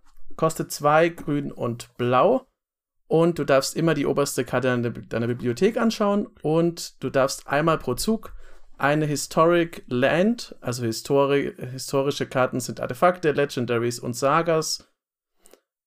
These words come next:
ähm, oder, das darfst du spielen, oder einen historischen Zauberspruch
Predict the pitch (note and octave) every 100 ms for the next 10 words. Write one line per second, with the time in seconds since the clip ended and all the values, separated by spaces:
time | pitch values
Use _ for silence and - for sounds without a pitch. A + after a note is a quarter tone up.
0 | _ _ - D#3 D#3 D#3 - D#3 F3 F#3
1 | F3 E3+ E3 - - - C3+ C3 - F#3
2 | G3 - D#3 D#3+ C#3 C#3 C3+ - D3+ C#3+
3 | D3 - B2+ A#2+ D3 F#3 F#3 - F3 F3
4 | -